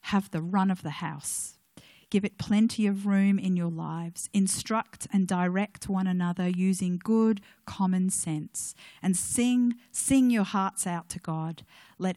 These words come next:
every detail in your lives, words, actions, whatever, be done in the name of the Master Jesus, thanking God the Father every step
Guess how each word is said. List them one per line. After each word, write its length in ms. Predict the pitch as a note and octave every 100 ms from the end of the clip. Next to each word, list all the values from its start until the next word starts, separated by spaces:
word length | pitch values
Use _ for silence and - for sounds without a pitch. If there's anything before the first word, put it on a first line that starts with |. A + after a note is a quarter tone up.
| -
every 320 | G3 G3 F#3+
detail 720 | F#3 F#3 F3+ - F3 E3+ E3+
in 160 | - F3
your 180 | F3+ F#3
lives, 760 | F3 D#3 D#3 D#3+ - - - - _ _ _
words, 840 | F#3 F#3+ G3 G3 G3 F#3+ - - - _ _
actions, 840 | E3+ - - - D#3+ D#3 D#3+ - - -
whatever, 760 | D#3+ E3+ G3 G#3 D#3 C#3 - _ _ _ _ _ _ _ -
be 140 | E3+
done 540 | - F#3 F3+ F3+ F3+ -
in 160 | F3
the 100 | E3
name 400 | E3 E3+ F3 F3+
of 120 | F#3 -
the 60 |
Master 540 | F3+ D3+ D#3 - - D#3+
Jesus, 840 | D#3+ D3+ D3+ D3 D#3+ - - - _ _ -
thanking 480 | F#3 F3+ G3 F#3+ F#3
God 280 | E3+ E3+
the 80 | F3
Father 580 | - D#3 D3+ D3+ D3 D3 _ _ _ -
every 300 | E3 - D3+
step 500 | - - D#3+ D#3 -